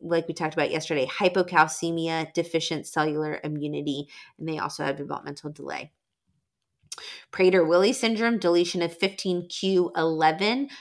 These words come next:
uh, where the deleted pieces of paternal origin. Um, and these, uh, infants have small hands and feet, almond-shaped eyes, um, uh, hypotonia, undescended testes,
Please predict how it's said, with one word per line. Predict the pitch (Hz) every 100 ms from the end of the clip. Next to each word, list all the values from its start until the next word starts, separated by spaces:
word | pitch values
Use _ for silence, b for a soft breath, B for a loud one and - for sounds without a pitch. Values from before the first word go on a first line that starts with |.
| B
uh, | - 165 160
where | 156 165
the | 165
deleted | 160 160 165 185 185 175
pieces | 175 170 160 156
of | 151 147 -
paternal | 160 156 - 165 165 175 202 -
origin. | 202 208 196 220 262 285 - B B B B
Um, | - 160 151 151 156
and | 160 165
these, | 175 175 170 - -
uh, | 160 156 156 -
infants | 170 165 156
have | 143
small | - 160 147
hands | 151 139
and | -
feet, | - 240 254
almond-shaped | - 151 147 147 135 143 -
eyes, | 175 185 185 185 180 - -
um, | 165 160 151 147 147 147 - - _ _ -
uh, | - 147 - - - - 185
hypotonia, | 185 185 180 180 175 170 170 165 170 B B _
undescended | 170 175 180 180 170 165 165
testes, | 165 165 160 160 165 -